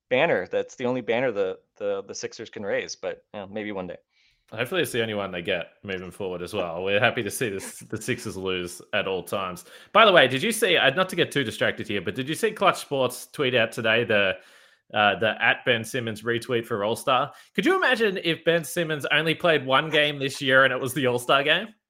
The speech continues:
Speaker 2: I think I'd be into that.
Speaker 1: No, I can't imagine. I can't imagine that.
Speaker 2: <laughs>
Speaker 1: That, that would be, that would legitimately be the funniest thing ever, right? If he, if, if he was voted in, uh, and, uh,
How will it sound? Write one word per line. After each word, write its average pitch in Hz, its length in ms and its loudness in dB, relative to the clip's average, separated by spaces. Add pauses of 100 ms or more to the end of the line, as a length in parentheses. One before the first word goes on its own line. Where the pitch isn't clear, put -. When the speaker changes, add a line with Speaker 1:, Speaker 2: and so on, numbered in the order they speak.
(1160)
Speaker 2:
I - 60 0
think 349 220 0
I'd 254 100 0
be 185 140 2
into 196 200 -4
that. 110 100 0
Speaker 1:
No, 135 200 10
I 127 60 0
can't 151 240 4
imagine. 123 360 6
I 120 160 2
can't 127 220 -2
imagine 113 400 0
that. 90 260 -4
Speaker 2:
<laughs> - 0 -
Speaker 1:
That, 104 280 0 (1000)
that 139 140 0
would 127 160 -2
be, 127 300 -2 (100)
that 117 140 2
would 147 120 2
legitimately 156 540 2
be 139 140 0
the 123 100 -2
funniest 123 460 0
thing 117 200 0
ever, 107 280 0
right? 98 240 0
If 107 180 -12
he, 107 180 -12 (100)
if, 110 60 -18 (120)
if 127 180 -14
he 110 300 -14
was 117 180 -10
voted 113 380 0
in, 104 320 -2 (420)
uh, 98 400 2 (140)
and, 101 340 -6
uh, 92 300 0